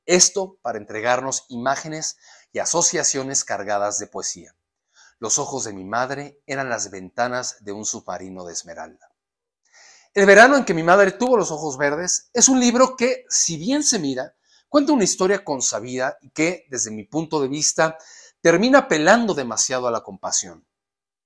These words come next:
al sufrimiento sin matices. Me deslumbró al principio, pero curiosamente su brillo no ha logrado permanecer después de algunos días de haberlo leído.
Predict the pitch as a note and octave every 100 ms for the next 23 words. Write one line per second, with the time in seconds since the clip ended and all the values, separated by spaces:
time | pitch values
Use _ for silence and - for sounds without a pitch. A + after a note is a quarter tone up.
0 | _ - G#2 - G#2+ G#2+ A2 D3+ F3+ -
1 | C3 B2 G2+ F2 F#2 E2+ - - - _
2 | _ _ - - - - D3+ D#3+ D#3 D#3
3 | D#3 F3+ G#3+ G3+ - C#3+ - A#2+ A2+ C#3+
4 | C3+ C3+ E3 _ _ - D3+ D#3+ E3 F#3+
5 | C4+ C4+ A#3 F#3+ F#3+ F#3+ C3 C3+ C#3 D3
6 | D#3 - _ _ - E3+ C4+ C4 E3+ F3+
7 | G#3+ G#3 C3+ A#2 A2 A2 C#3 D3+ F3 -
8 | A#2 - B2 B2 A#2 A#2+ A2+ G#2+ A2+ A#2
9 | A#2 - A2+ G#2 G#2 G2+ G2+ G2 F#2 F2+
10 | E2+